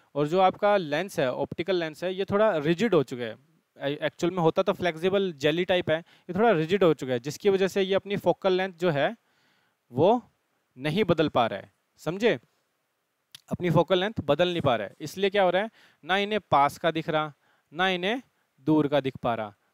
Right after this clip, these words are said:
दोनों का ही ढंग से नहीं दिख पा रहा है। तो usually आपने अपने स्कूल की टीचर वीचर को देखा होगा कि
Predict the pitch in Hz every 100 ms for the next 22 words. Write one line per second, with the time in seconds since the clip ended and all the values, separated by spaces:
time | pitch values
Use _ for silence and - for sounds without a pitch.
0 | _ 147 185 196 196 180 214 165 160 190
1 | 165 143 139 123 107 101 _ _ _ 156
2 | 160 175 196 202 180 180 185 - 185 190
3 | 180 - 165 170 170 160 156 175 165 160
4 | 170 156 156 147 175 151 120 139 - _
5 | _ _ 175